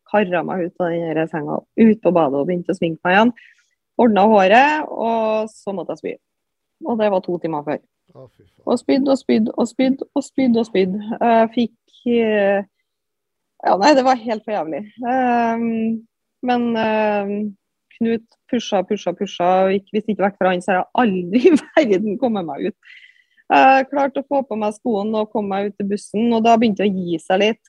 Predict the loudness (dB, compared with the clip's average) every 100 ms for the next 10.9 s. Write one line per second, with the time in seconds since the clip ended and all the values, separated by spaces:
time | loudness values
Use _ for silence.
0 | -2 0 0 -2 -4 -4 -4 -2 0 0
1 | 2 2 2 0 -2 -2 -2 -4 -8 -6
2 | -6 -6 _ -4 -2 -2 -2 -2 -4 _
3 | _ _ _ _ _ _ -2 -2 -2 0
4 | 4 6 4 2 0 2 2 2 -2 -4
5 | 0 2 2 0 -10 -20 -10 -6 -4 -2
6 | -2 -2 -2 -2 -4 -4 -4 -4 -4 -8
7 | _ _ -16 -10 -6 -4 0 4 6 6
8 | 2 0 2 2 2 -2 -6 -4 0 2
9 | 0 -2 -6 _ _ _ _ _ -6 0
10 | 4 2 0 -2 -2 0 -2 _